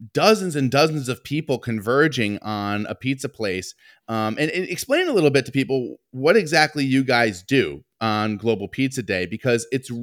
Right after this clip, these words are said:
it's pretty, it's pretty incredible. And I got to, I, I got to partake in it. I went to a, a, a great, uh, pizza place here in Rhode Island called, uh, Federal Hill Pizza down in, uh, it's down in Warren, Rhode Island.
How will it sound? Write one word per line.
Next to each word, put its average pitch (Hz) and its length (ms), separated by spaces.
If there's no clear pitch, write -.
it's 143 240
pretty, 202 600
it's 151 280
pretty 208 400
incredible. 139 680
And 127 200
I 151 160
got 175 140
to, 143 180
I, 160 260
I 143 160
got 165 100
to 151 60
partake 127 400
in 117 80
it. 117 60
I 98 120
went 127 220
to 123 200
a, 110 180
a, 101 320
a 104 140
great, 143 380
uh, 117 200
pizza 117 300
place 104 280
here 110 140
in 101 60
Rhode 101 100
Island 104 260
called, 98 260
uh, 90 120
Federal 117 340
Hill 113 140
Pizza 143 500
down 101 300
in, 98 160
uh, 87 240
it's 92 100
down 113 200
in 101 180
Warren, 110 400
Rhode 101 160
Island. 147 400